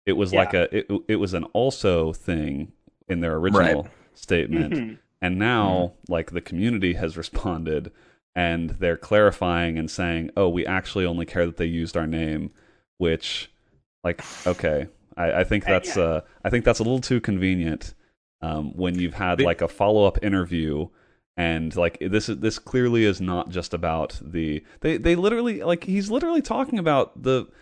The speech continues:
Speaker 1: the fact that it's not just the fact that they used pub G
Speaker 3: No,
Speaker 1: in their promotional
Speaker 3: right,
Speaker 1: material.
Speaker 3: that's
Speaker 1: In this
Speaker 3: the whole point.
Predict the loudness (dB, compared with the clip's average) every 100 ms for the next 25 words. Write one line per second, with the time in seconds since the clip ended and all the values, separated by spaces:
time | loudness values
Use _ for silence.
0 | -10 -2 0 0 -4 -2 0 0 0 0
1 | -2 -2 -16 _ -14 -14 _ -2 0 4
2 | 2 2 2 2 4 2 2 0 0 0
3 | -2 0 4 4 4 -4 4 6 6 4
4 | 4 6 6 0 -8 -20 _ 2 4 4
5 | 4 4